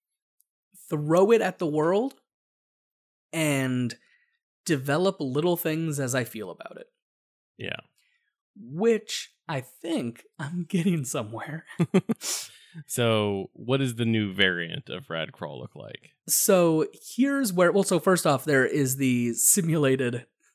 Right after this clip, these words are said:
Speaker 1: uh, dungeon crawl experience that is going by Rad Crawl also.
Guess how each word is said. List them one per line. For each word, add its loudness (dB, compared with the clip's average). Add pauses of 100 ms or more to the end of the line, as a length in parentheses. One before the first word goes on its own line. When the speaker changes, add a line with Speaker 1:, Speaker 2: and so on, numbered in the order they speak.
(240)
Speaker 1:
uh, 0
dungeon 2
crawl 2
experience 0
that 0
is -4
going 0
by 2
Rad -2
Crawl -2
also. -4